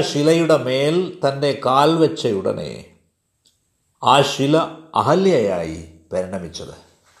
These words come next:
കാരണം അഹല്യ ഒരു ശിലയായി കിടക്കുകയായിരുന്നു. ഇതിനർത്ഥം അവൾ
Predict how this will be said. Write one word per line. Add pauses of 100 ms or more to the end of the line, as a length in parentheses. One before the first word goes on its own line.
(1600)
കാരണം (1700)
അഹല്യ (240)
ഒരു
ശിലയായി (200)
കിടക്കുകയായിരുന്നു. (320)
ഇതിനർത്ഥം (3000)
അവൾ